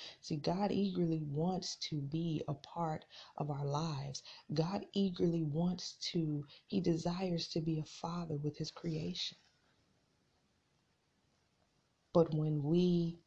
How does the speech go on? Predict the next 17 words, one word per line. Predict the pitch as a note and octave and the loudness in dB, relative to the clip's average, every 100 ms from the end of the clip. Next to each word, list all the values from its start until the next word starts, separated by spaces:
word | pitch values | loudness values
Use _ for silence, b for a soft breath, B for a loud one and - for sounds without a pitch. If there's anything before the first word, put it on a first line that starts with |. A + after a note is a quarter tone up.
| - | -4
choose | - A3+ A3 G3 E3 D#3+ - | 0 2 2 0 -2 -4 -2
to | F3+ | 0
live | D#3+ D#3+ E3 E3+ D#3+ D#3+ | 2 2 2 0 0 -6
sinful | - F3 E3+ E3 C#3+ | 0 2 2 0 -2
lives, | D#3 E3+ E3+ F3 F3+ - - B B B - | 0 -2 -4 -4 -4 -10 -18 B B B -2
when | D3+ | 0
we | D#3 F3+ | 2 0
choose | - - G#3 G3+ G3 F#3 - - | 0 0 2 4 2 -2 -6 -2
to | F3+ E3+ E3 D#3+ D#3 - _ _ _ D#3+ | 2 2 2 0 -2 -10 _ _ _ 4
do | G3 G3+ | 6 6
that, | F3+ F3+ | 4 2
it, | E3 D#3+ - | 0 0 -2
it | F3 | -4
causes | - - F#3 F#3+ F3 E3 | -4 -10 -6 -4 -4 -4
a | D3+ | -6
separation | - F3 D#3+ D3 D#3+ F3 - F3 - _ _ _ _ _ _ _ _ _ _ _ _ _ _ _ - | -6 -6 -4 -2 -2 -2 -4 -6 -12 _ _ _ _ _ _ _ _ _ _ _ _ _ _ _ -2
between | E3+ D#3+ - E3 D3+ D3 | 0 0 0 0 0 -2